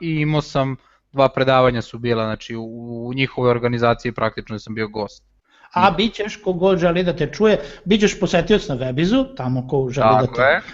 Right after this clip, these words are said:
Speaker 2: upozna, a bit ćeš i predavač na Novoj energiji na Kopaoniku, konferenciji
Speaker 1: Tako je.
Speaker 2: koja će se održati za prvi maj na Kopaoniku.
Speaker 1: E,
Speaker 2: Dobro.
Speaker 1: za Kopaoniku bi istekao jednu lepu temu, a, tema je poslovanje pa-, bez papira, koliko je moguće i šta može bolje.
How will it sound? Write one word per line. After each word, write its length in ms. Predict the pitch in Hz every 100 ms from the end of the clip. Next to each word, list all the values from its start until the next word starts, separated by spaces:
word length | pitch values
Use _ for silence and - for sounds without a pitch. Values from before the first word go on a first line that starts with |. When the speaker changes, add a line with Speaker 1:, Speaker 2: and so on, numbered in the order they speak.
| -
Speaker 2:
upozna, 720 | 151 139 147 151 160 233 262 214
a 460 | 190 190 190 190 156
bit 160 | 202 208
ćeš 160 | 196
i 100 | 180
predavač 520 | 165 147 156 190 202
na 140 | 170 170
Novoj 280 | 160 160 147
energiji 500 | 139 139 135 185 170
na 140 | 147 147
Kopaoniku, 720 | 135 135 123 123 123 202 190 - -
konferenciji 540 | - 139 139 - 135 107
Speaker 1:
Tako 100 | 160
je. 60 | -
Speaker 2:
koja 100 | 139
će 120 | 135
se 100 | 143
održati 580 | 131 131 151 165 156 - - -
za 220 | 113 156
prvi 360 | 151 143 131 135
maj 220 | 135 135
na 120 | 135
Kopaoniku. 600 | 131 127 120 113 95 - - - -
Speaker 1:
E, 100 | 120 117
Speaker 2:
Dobro. 320 | 127 180 247
Speaker 1:
za 80 | 262
Kopaoniku 500 | - - 175 190 180
bi 100 | 170
istekao 280 | 170 170
jednu 200 | 160 156
lepu 280 | 147 160 147
temu, 420 | 120 131 151 143 - - _
a, 200 | - 117
tema 360 | 113 - 139 160
je 100 | 147
poslovanje 560 | 135 127 131 135 143 135
pa-, 180 | 131
bez 340 | 123 127 139 -
papira, 440 | 120 - 139 135
koliko 420 | 120 123 127 -
je 40 | 127
moguće 640 | 127 131 127 123 - 117
i 40 | 113
šta 180 | -
može 240 | 117 110 107
bolje. 240 | 104 98